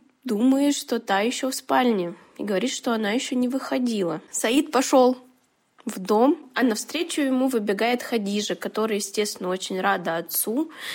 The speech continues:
и говорит о том, что они завтра собирались к нему лететь, и дядя Али уже купил билеты. Саид хотел пойти с дочерью будить мать,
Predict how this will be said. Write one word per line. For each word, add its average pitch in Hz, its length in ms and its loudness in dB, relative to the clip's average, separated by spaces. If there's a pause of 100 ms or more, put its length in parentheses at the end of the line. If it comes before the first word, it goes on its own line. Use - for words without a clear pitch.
(140)
и 220 120 -2
говорит 226 360 2
о 208 60 4
том, 262 220 4
что 220 200 -2
они 202 260 0
завтра 226 520 0
собирались 226 540 0
к - 100 -12
нему 202 200 -2
лететь, 247 640 -4 (160)
и 202 60 -8
дядя 196 320 0
Али 190 160 2
уже 254 260 2
купил 214 360 -2
билеты. 240 680 2 (220)
Саид 262 500 -2
хотел 247 380 2
пойти 233 400 0
с 214 40 -4
дочерью 208 800 0
будить 202 540 -4
мать, 202 460 2